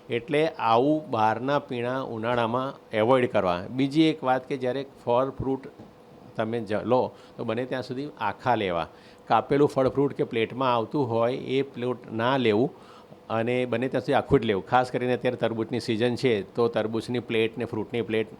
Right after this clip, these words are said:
માર્કેટમાં બહુ મળતી હોય છે, તો એની દુકાનમાં તમે એવો જુઓ કે એને પ્લેટ જે કાપી છે એની ઉપર કવર કરેલું છે, એની પર માખીઓ બેસતી નથી ને આવું ના હોય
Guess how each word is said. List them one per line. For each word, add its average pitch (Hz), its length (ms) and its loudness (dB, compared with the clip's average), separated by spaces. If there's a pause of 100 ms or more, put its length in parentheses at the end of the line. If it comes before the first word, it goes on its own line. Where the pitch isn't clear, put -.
માર્કેટમાં 104 500 -2
બહુ 110 120 0
મળતી 107 360 -2
હોય 107 140 2
છે, 110 140 0
તો 156 240 -2 (320)
એની 135 160 2
દુકાનમાં 147 400 0
તમે 147 280 2
એવો 151 180 4
જુઓ 147 300 4
કે 143 120 -4
એને 135 200 -2
પ્લેટ 127 400 0
જે 135 140 0
કાપી 117 400 2
છે 143 140 0
એની 127 160 0
ઉપર 127 280 0
કવર 131 380 2
કરેલું 135 300 -2
છે, 131 60 0
એની 123 80 0
પર 123 160 -2
માખીઓ 117 400 0
બેસતી 117 300 0
નથી 143 240 2
ને 131 120 0
આવું 131 440 4
ના 131 180 2
હોય 131 280 -2